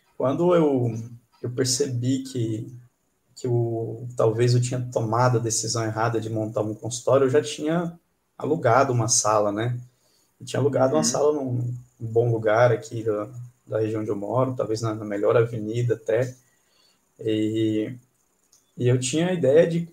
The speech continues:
Speaker 1: começar a prestar algum, algumas consultas mais populares, né, assim, dentro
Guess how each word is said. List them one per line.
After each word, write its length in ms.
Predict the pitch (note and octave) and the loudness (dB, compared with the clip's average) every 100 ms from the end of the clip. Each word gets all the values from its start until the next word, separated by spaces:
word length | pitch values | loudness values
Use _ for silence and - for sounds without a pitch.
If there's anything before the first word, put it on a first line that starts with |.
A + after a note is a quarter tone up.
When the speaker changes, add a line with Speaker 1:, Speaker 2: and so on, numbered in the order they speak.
| _ | _
Speaker 1:
começar 380 | - E3+ E3+ E3+ | -6 0 2 2
a 60 | E3 | 2
prestar 320 | F3 E3+ D#3 | 2 6 6
algum, 640 | D#3 D#3 D#3+ C#3+ C3 C3 C#3+ | 6 4 -2 -2 -4 -6 -8
algumas 360 | C3 C#3+ D3 | -4 -2 -2
consultas 680 | - D3+ - D3 D#3 - - | -4 -6 -6 -6 -4 -6 -8
mais 180 | C3+ C3+ | -8 -6
populares, 840 | - D3+ - C#3+ A2 A#2+ C3+ A#2 A2+ | -2 -4 -2 0 6 6 6 2 -2
né, 120 | A2+ | -4
assim, 280 | A2+ - A2+ | -4 -4 -4
dentro 360 | A2+ A#2+ A#2+ | -4 -4 -6